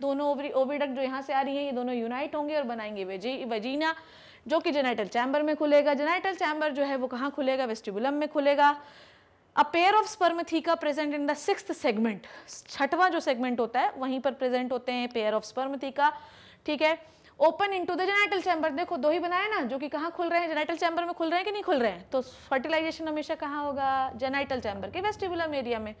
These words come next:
डन, ठीक है, ये कहानी क्लियर हो गई। Now, फर्टिलाइजेशन देखिए, sperms are transferred through the spermatophores, ठीक है, ध्यान से समझो।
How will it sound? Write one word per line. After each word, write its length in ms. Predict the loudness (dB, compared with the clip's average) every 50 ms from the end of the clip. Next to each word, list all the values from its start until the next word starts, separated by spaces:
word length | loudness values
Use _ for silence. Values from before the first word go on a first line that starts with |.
| -20 -20 -20 -20 -20 -20 -20 -20 -20 -18 -10 -4
डन, 300 | 0 2 2 2 0 -4 -8 -14 -20 -20 -20 -20 -16 -8 -6
ठीक 200 | -4 -2 2 2
है, 140 | 2 2 2 -2 -16 -20 -20 -20 -20 -20 -20 -20 -20 -20 -20 -20 -20 _ -10 -6
ये 140 | -6 -4
कहानी 360 | -4 -2 -2 -2 -2 -4 -4 -4
क्लियर 240 | -2 0 0 2
हो 100 | 2 2
गई। 200 | 2 2 2 2 0 -2 -8 -6
Now, 220 | -4 -2 -2 -4 -4
फर्टिलाइजेशन 720 | -2 2 2 4 4 4 2 2 2 2 0 -2 -2 0 0
देखिए, 340 | 0 0 0 0 -2 -2 -4 -8 -20 -20 -20 -20 -20 -20 -18
sperms 460 | -14 -4 2 4 4 4 4 2 2
are 120 | 2 2 4
transferred 580 | 4 2 2 2 2 0 -2 0 0 0 -2 -2
through 140 | -4 -2 0
the 120 | 0 -2 -2 -2
spermatophores, 840 | -2 -2 -2 -2 -4 -4 -2 -4 -4 -4 -4 -8 -8 -8 -10 -14 -14 -14 -14 -14 -14 -16 -18 -20 -20 _ _ _ _ _ _ _ -20 _ -20 _ _ _ _ _ -6
ठीक 180 | -4 -2 2 2
है, 100 | 2 2 0 -4 -16 _ -4
ध्यान 220 | 0 2 4 4 2
से 100 | 0 -4
समझो। 400 | -8 -8 -10 -10 -12 -14 -16